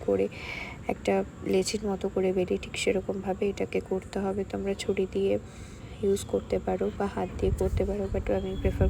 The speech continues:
করব তোমরা ফার্স্টে ছুরি দিয়েই করো, কারণ হাতটা অনেকটাই নোংরা হয়ে যায় আর সঙ্গে সঙ্গে ওঠে না, হাতটা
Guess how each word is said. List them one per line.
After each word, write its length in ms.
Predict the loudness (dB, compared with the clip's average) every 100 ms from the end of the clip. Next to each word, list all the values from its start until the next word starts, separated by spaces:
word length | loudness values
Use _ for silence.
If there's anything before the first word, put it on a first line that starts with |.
| 4
করব 280 | 2 2 2
তোমরা 240 | 4 2 0
ফার্স্টে 320 | -2 0 -2
ছুরি 240 | 0 -2 0
দিয়েই 160 | 0
করো, 260 | 2 2 2
কারণ 260 | 2 0 -2
হাতটা 380 | -4 -4 0
অনেকটাই 320 | 0 0 -2 -2
নোংরা 300 | 0 0 0
হয়ে 220 | 0 0
যায় 180 | 0 -2 -6 -8 -6 -6 0
আর 80 | 2
সঙ্গে 360 | 2 0 0 0
সঙ্গে 320 | 0 0 2
ওঠে 240 | 0 0 -2
না, 140 | 0
হাতটা 340 | 0 -2 0